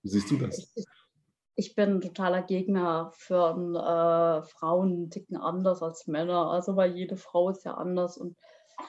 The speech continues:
Speaker 1: Mhm.
Speaker 2: ähm,
Speaker 1: Auch das noch.
Speaker 2: muss man einen Haufen Frauen untereinander, äh, beobachten, wie sie sich mögen und wie sie dann hintern-, hintenrum übereinander herfallen. Also, ich denke mal auch beim Investieren, äh, <clears throat> klar, die haben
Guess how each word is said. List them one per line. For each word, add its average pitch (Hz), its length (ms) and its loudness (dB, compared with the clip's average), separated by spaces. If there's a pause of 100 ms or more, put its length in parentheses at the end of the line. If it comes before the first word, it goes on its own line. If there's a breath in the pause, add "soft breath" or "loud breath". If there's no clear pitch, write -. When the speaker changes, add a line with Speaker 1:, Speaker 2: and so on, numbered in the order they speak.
Speaker 1:
Mhm. 180 60 2
Speaker 2:
ähm, 170 480 0 (380)
Speaker 1:
Auch - 120 -8
das 156 240 6
noch. 113 120 4
Speaker 2:
muss 269 140 4 (100)
man 190 140 -8
einen 190 200 -4
Haufen 262 280 10 (120)
Frauen 262 380 10
untereinander, 240 840 8
äh, 208 240 6
beobachten, 226 920 0
wie 220 180 2
sie 214 80 0
sich 202 240 -6
mögen 262 420 8
und 233 180 6
wie 226 80 0
sie 208 120 0
dann 202 160 4
hintern-, 214 560 2
hintenrum 226 640 2
übereinander 208 760 4
herfallen. 190 760 2
Also, 233 240 0 (440 loud breath)
ich 233 140 -4
denke 277 300 4
mal 247 180 4
auch - 100 -10
beim 254 200 0
Investieren, 262 1000 4
äh, 247 300 2 (100)
<clears throat> 285 340 8 (520)
klar, 285 420 6 (440)
die 254 180 8
haben 262 500 4